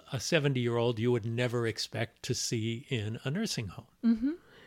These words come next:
Speaker 1: So tell me about the casting process and, and when you met Barbara and how you knew she was the one for this.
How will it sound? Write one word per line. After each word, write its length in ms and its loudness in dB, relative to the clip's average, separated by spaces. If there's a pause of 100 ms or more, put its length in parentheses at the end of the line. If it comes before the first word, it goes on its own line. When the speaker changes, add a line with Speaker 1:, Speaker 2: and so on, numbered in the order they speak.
(120)
Speaker 1:
So 160 2
tell 220 2
me 80 2
about 220 0
the 80 -4
casting 440 -2
process 640 -2
and, 180 0
and 380 -4
when 280 2
you 100 0
met 260 -2
Barbara 380 -2
and 120 -4
how 140 -4
you 160 -4
knew 240 -2
she 220 -4
was 200 -6
the 80 -6
one 220 -8
for 140 -14
this. 400 -18